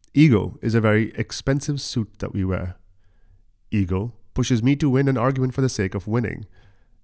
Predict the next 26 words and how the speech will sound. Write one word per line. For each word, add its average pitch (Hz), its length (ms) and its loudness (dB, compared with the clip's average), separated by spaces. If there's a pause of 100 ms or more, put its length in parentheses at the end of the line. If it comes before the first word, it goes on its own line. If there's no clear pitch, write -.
It 110 120 -2
forces 135 480 0
me 98 120 0
to 98 80 -4
feel 98 220 -2
jealous 113 360 -2
about 92 280 -2
your 107 220 0
success - 600 -8 (420)
and 120 140 2
makes 127 240 2
me 131 140 0
wish 139 460 -2
for - 140 -4
your 120 220 2
fall 107 380 -2 (140)
relative 98 540 -2
to 98 100 -4
mine. 90 340 -8 (1080)
It 127 100 0
worries 180 300 6
about 143 360 0
external 156 420 -2
perception - 720 -6
and 113 220 -2
validation, 110 640 -2